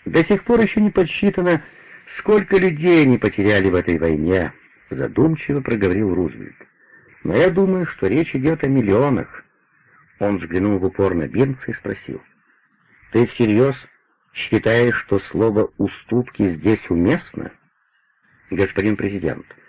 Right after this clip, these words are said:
вы лучше меня знаете, что сентиментальность в политике себя не оправдывает", — с притворной печалью произнес Бирнс.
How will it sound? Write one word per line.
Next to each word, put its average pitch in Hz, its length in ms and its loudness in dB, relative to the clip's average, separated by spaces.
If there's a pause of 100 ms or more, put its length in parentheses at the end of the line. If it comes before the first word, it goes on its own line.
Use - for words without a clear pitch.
(380)
вы 87 160 0
лучше 92 340 0
меня 143 240 0
знаете, 87 600 -4 (500)
что 98 220 0 (120)
сентиментальность 104 920 0
в - 100 -18
политике 110 600 -2
себя 95 260 0
не 107 140 -2
оправдывает", — 101 760 -4 (560)
с - 40 -20
притворной 85 560 -2
печалью 135 520 -4
произнес 101 440 -4
Бирнс. 65 360 -10